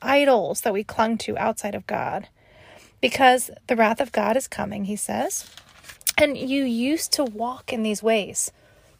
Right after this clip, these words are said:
<clears throat> Here's what I want to focus on. In verse five, "The ways that we used to walk in," it says, "but now you must get rid yourselves of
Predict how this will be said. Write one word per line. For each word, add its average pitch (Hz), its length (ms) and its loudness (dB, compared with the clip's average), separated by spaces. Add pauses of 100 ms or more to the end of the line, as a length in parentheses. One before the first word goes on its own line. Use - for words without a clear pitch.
(220)
<clears throat> - 960 -8
Here's 240 280 -2
what 220 80 2
I 220 40 4
want 208 140 2
to 208 40 0
focus 202 360 -2
on. 208 180 -12 (800)
In 220 160 2
verse 214 420 2 (140)
five, 208 600 -4 (640)
"The 226 100 2
ways 240 520 2
that 254 160 4
we 240 100 0
used 226 180 -4
to 226 60 -4
walk 196 260 -2
in," 196 80 -6
it 196 120 -14
says, 190 220 -8
"but - 200 -8
now 220 720 -4 (440)
you 262 180 0
must 285 320 -4
get 285 160 -2
rid 226 720 2 (1000)
yourselves 247 720 2
of 220 140 -2